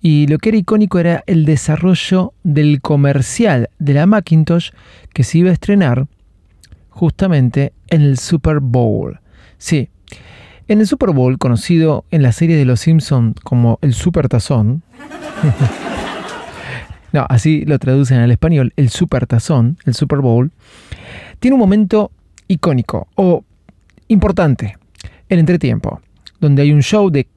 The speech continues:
veinte, veinticinco minutos, y en ese,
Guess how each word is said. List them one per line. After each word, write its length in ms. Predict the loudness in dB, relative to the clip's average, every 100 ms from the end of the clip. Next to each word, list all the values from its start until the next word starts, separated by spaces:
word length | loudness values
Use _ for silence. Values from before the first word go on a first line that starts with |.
| _
veinte, 480 | 0 2 2 2 2
veinticinco 480 | 2 2 2 2 2
minutos, 480 | 2 2 0 -2 _ -2
y 160 | 2
en 80 | 2
ese, 360 | 2 0 -2